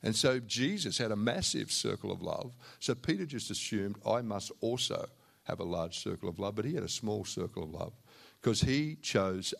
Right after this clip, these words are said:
only certain people that he would love based on their background, who they were, and their lifestyle. And I just want to encourage you, I realise that I, this is how I would describe myself. I just turned fifty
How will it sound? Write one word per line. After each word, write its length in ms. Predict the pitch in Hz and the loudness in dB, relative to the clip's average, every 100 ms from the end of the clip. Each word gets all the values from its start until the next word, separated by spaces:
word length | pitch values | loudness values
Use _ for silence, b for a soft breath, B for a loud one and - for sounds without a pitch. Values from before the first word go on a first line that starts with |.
| - | 0
only 280 | 104 107 104 | 2 2 0
certain 460 | - - 110 101 | 0 2 0 -2
people 400 | 90 95 - - B B B B | -2 -2 -2 -6 B B B B
that 160 | 101 98 | 0 2
he 140 | 101 | 2
would 260 | 92 95 87 | 4 2 4
love 440 | 92 90 82 87 - | 4 4 0 -6 -2
based 360 | 101 104 - - - - | 0 0 -2 -10 -8 0
on 400 | 92 90 90 92 | 0 0 -4 0
their 180 | 92 | -2
background, 720 | 80 92 92 - 95 95 92 - b b b | 0 -2 -2 -4 -4 -4 -8 -12 b b b
who 120 | 104 | -2
they 120 | 101 87 | 0 2
were, 320 | 87 82 85 B B B B | 0 -2 -4 B B B B
and 380 | 92 87 90 85 B B B | -2 -2 -4 -8 B B B
their 140 | 95 87 | -2 0
lifestyle. 640 | 87 87 - 104 85 - | 2 0 0 0 0 -2
And 120 | 139 | -2
I 60 | 185 | 0
just 200 | 226 - | 0 0
want 120 | 202 | 0
to 40 | 117 | -2
encourage 480 | 120 117 110 92 | 0 2 2 2
you, 260 | 90 92 - 120 | 0 -2 0 4
I 400 | 139 160 165 151 b b b | 4 4 0 -6 b b b
realise 880 | 92 107 113 82 82 98 135 - - b b b b | 2 6 6 4 0 0 0 -2 -4 b b b b
that 200 | 120 107 - | 4 4 4
I, 200 | 135 147 - _ _ - | 0 -2 -8 _ _ -4
this 200 | 156 160 | 0 2
is 80 | 131 | 4
how 180 | 117 104 | 6 6
I 20 | |
would 160 | 98 | 2
describe 380 | 92 - 92 87 | -2 0 2 0
myself. 260 | 85 - 113 | 0 -2 0
I 40 | |
just 220 | 123 143 | 0 2
turned 180 | 120 95 | 2 0
fifty 400 | - 104 101 90 | 0 0 0 -4